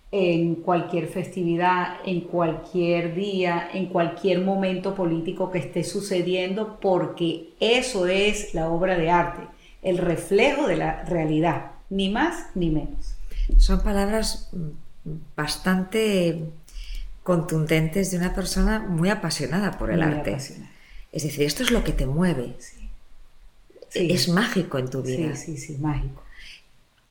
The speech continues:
Speaker 2: ¿Qué consejo le darías a alguien que estos nuevos coleccionistas que están construyendo sus colecciones establecidas, eh, que la buscan refinar quizás, más allá de todo lo que me has dicho,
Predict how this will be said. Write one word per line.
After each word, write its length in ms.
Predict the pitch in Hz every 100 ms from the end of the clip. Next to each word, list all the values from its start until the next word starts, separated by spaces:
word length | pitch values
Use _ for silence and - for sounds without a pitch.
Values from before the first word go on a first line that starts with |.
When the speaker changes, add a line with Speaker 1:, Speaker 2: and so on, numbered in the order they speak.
| - _ _ _ -
Speaker 2:
¿Qué 100 | 262
consejo 480 | 285 262 214 190 190
le 100 | 170
darías 460 | 165 165 160 - 151
a 80 |
alguien 320 | 147 143 147 135
que 460 | 151 143 143 - - _ _ _ _ - - _ _ _ -
estos 320 | - - - - -
nuevos 320 | 139 143 139
coleccionistas 1040 | - 135 131 - 131 131 131 - 127 127 - - - -
que 140 | 160
están 340 | 160 175 180
construyendo 600 | 165 156 - 151 147 147
sus 220 | 143 139 -
colecciones 840 | 139 127 - 147 135 135 135 -
establecidas, 1000 | - 127 - 127 - 143 131 123 123 - - - - - -
eh, 220 | 131 107
que 100 | -
la 120 | 156 147
buscan 440 | 170 - 165 151
refinar 640 | 139 - 131 139 139 127
quizás, 500 | - 131 - 123 -
más 200 | 165 165
allá 160 | 190 180
de 80 | 160
todo 220 | 208 214
lo 140 | 190
que 120 | 190 147
me 100 | 139
has 120 | 131
dicho, 440 | 147 - 151 147